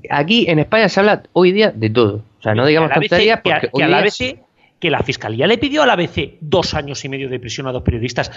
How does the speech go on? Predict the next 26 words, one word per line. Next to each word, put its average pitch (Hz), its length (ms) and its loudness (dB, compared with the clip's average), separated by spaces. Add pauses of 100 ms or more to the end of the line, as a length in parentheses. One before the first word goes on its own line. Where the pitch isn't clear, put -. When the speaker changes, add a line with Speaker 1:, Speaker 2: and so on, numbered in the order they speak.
(140)
Speaker 2:
por 139 140 4
haber 127 160 4
revelado 156 400 2
temas 135 180 0
del 113 120 -2
caso - 200 -4
Bárcenas. 139 480 -4 (560)
Dos 202 380 0
años 180 400 -4
y 147 80 -6
medio. 180 400 -4 (420)
Speaker 1:
Pues, - 220 -10
Speaker 2:
Esto - 140 -6
es - 80 -4
un 240 80 -4
disparate 175 440 0
y 160 80 -2
estamos 143 220 2
Speaker 1:
tendría 214 240 4
Speaker 2:
hablando 247 180 2
de 233 80 4
un 202 60 4
medio - 20 2
Speaker 1:
que - 0 -
Speaker 2:
de 156 60 4
derechas. - 340 0